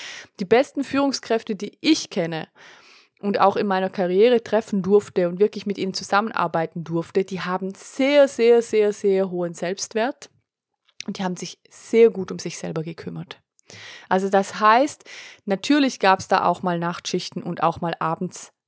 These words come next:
längere Zeiten, die da, ähm, im Büro verbracht wurden oder Abendevents oder was auch immer. Aber die haben auch für den Ausgleich gesorgt. Die haben sich auch abgegrenzt,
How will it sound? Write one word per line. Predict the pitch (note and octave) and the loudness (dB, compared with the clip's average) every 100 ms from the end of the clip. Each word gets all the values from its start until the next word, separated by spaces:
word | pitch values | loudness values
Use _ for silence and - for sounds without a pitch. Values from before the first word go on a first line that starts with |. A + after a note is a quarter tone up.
| _ | _
längere | F3+ F3 F3 F3 | -2 0 0 -2
Zeiten, | - D#3+ E3+ F#3+ | -2 -2 -2 -4
die | E3 F3+ | -6 -4
da, | E3 E3 E3+ - | 0 0 0 -4
ähm, | E3 D#3+ F3 | -4 -4 -4
im | E3+ | -4
Büro | F3+ G3 | 2 2
verbracht | G3+ - D#3+ - E3 | 2 -2 -4 -6 -6
wurden | E3+ | -6
oder | - G3+ F#3 - | -2 0 0 0
Abendevents | F3 G3 - F#3 F3 E3+ D3+ - - | -2 -2 -4 0 2 0 -2 -8 -4
oder | E3+ E3+ | -2 -2
was | F3 - | -2 -4
auch | E3 | -8
immer. | - E3 D3+ E3 _ - | -6 -4 -4 -6 _ 4
Aber | A#3 F#3+ D#3 - - _ | 4 4 0 -6 -16 _
die | F#3 | -8
haben | E3+ F#3 | -6 -2
auch | F3 | -4
für | - | -4
den | E3+ E3 | -8 -6
Ausgleich | E3+ E3 F3 D#3+ | -6 -8 -10 -12
gesorgt. | - - - D#3+ - - | -12 -10 -8 -10 -14 -10
Die | F3+ | 2
haben | F#3+ A3+ | 2 2
sich | A3+ G#3+ - | -2 -6 -6
auch | F3 - | -6 0
abgegrenzt, | C4 B3+ B3 G#3 F#3+ F#3+ G3 - | 0 0 -4 0 0 0 -2 -8